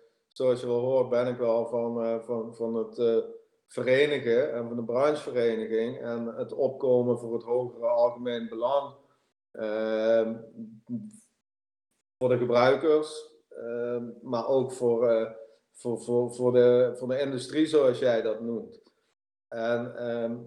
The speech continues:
ik kan me nog goed herinneren dat, eh, eh, ongeveer, zal het zijn geweest, jaartje of vijftien, zestien, gel-, misschien zeventien jaar, zestien, zeventien jaar geleden.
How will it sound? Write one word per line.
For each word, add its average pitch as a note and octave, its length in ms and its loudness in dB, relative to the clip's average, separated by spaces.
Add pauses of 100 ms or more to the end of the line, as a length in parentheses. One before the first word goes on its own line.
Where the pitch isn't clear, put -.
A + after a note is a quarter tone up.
(240)
ik A#2+ 160 -6
kan C3+ 180 4
me C#3 60 -2
nog C3 180 -2
goed D3+ 200 -2
herinneren C3+ 520 4
dat, A#2+ 300 2
eh, A#2+ 280 4 (1700)
eh, G2+ 60 -6 (140)
ongeveer, A2+ 880 2 (560)
zal A#2 320 0
het A2 120 -2
zijn G#2+ 240 0
geweest, A2+ 720 0 (800)
jaartje B2+ 540 0
of C3+ 540 -4 (1400)
vijftien, B2+ 440 -2
zestien, C#3 520 2
gel-, B2 380 -10
misschien B2+ 340 -6
zeventien C#3+ 460 8
jaar, C#3 340 2
zestien, D3 420 2
zeventien D3 400 0
jaar C#3 260 -2
geleden. D#3 500 2